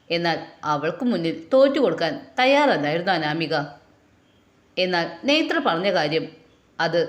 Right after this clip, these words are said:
വെറുതെ പേടിപ്പിക്കാൻ പറഞ്ഞതല്ല എന്ന് വരുണിന് മനസ്സിലായിരുന്നു. അവനിൽ പല സംശയങ്ങളും നിറഞ്ഞു. "എനിക്കത് ടെസ്റ്റ് ചെയ്യേണ്ട കാര്യമൊന്നുമില്ല.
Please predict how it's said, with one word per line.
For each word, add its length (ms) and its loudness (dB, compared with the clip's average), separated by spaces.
വെറുതെ 240 2
പേടിപ്പിക്കാൻ 560 2
പറഞ്ഞതല്ല 500 0
എന്ന് 200 2
വരുണിന് 440 2
മനസ്സിലായിരുന്നു. 720 -2
അവനിൽ 340 0
പല 140 4
സംശയങ്ങളും 580 -2
നിറഞ്ഞു. 340 -2
"എനിക്കത് 420 2
ടെസ്റ്റ് 360 0
ചെയ്യേണ്ട 280 0
കാര്യമൊന്നുമില്ല. 720 4